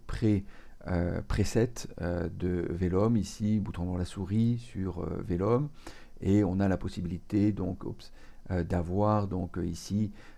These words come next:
euh, configuration de clause, de grain, de air, euh, de ballon, c'est ce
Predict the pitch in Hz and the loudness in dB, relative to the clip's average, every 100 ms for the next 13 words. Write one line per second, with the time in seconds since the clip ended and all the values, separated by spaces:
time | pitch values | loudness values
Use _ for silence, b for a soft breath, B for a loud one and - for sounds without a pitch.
0 | - 82 85 85 85 - 87 98 95 90 | -4 0 2 2 -2 -4 -4 -2 -2 -2
1 | - 98 92 87 87 110 101 107 107 98 | -2 0 0 0 0 2 4 4 2 0
2 | - - 95 98 104 104 104 98 - 98 | -4 -4 0 2 4 4 2 0 0 2
3 | 101 107 101 B B B B 80 80 82 | 2 2 -2 B B B B -4 -4 -2
4 | 87 87 95 110 143 113 - 85 | 0 2 4 4 2 -6 -8 -6